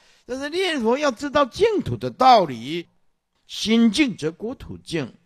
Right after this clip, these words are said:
你要创造心清净，要怎么创造？也就是听经闻法，慢慢的放下无贪、无嗔、无痴，然后一心念佛。诸位，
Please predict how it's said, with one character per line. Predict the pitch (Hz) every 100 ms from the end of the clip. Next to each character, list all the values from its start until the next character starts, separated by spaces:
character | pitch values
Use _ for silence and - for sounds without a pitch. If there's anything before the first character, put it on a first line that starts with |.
| _ _ _ _
你 | - 113 107
要 | 135 117
创 | - 175 135
造 | 113 147 104
心 | _ 151 151 151
清 | - - 165
净， | 170 180 135 - _ _ _
要 | 127
怎 | 120 95
么 | 104
创 | 147 120 104
造？ | 127 107 - _ _
也 | 123
就 | 127 110
是 | 110
听 | - 135 123 123
经 | 127 127 123 123 - _ _
闻 | 107 92 107 135
法， | - - - 95 101 - _ -
慢 | 120 110
慢 | 110 123 107
的 | 107
放 | - 131 110
下 | - 135 - _ _ _
无 | 95 104
贪、 | - 123 123 127 -
无 | 107
嗔、 | 117 143 131
无 | - 117
痴， | 127 - 131 135 139 143 _ _ -
然 | 95
后 | 117 120 -
一 | 139
心 | - 135 135
念 | 151 135
佛。 | 101 _ 98 117 147 - _ _ _ _ _
诸 | 165
位， | 165 147